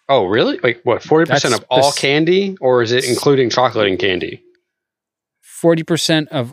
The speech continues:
Speaker 2: all candy on Valentine's is Conversation
Speaker 1: Sweethearts.
Speaker 2: Hearts, Sweethearts.
Speaker 1: Wow. Okay.
Speaker 2: Do the math of a, a thousand pounds, a, a hundred thousand pounds a day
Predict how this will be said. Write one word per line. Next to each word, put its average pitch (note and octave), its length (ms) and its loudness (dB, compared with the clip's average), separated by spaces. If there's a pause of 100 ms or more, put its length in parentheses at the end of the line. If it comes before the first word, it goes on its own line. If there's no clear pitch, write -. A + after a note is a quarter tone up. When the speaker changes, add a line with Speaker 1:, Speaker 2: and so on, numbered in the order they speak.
Speaker 2:
all C#3+ 360 2
candy C3+ 580 -4
on B2+ 340 -4
Valentine's A2+ 800 -6
is A2+ 460 -6 (320)
Conversation B2 600 -2
Speaker 1:
Sweethearts. F#2+ 60 -8
Speaker 2:
Hearts, A2 420 -6
Sweethearts. - 680 -14 (200)
Speaker 1:
Wow. - 560 -4 (1700)
Okay. F3+ 280 0 (500)
Speaker 2:
Do G3+ 120 2
the G3+ 100 2
math F#3 420 0
of C3+ 200 0
a, C3+ 280 0 (120)
a A#2+ 80 -4
thousand D#3+ 800 -2
pounds, D3 720 -4
a, C3 120 -6 (180)
a A2+ 80 -4
hundred F3+ 300 0
thousand D#3 360 -2
pounds C#3+ 320 -2
a A#2+ 40 -6
day A#2 440 -2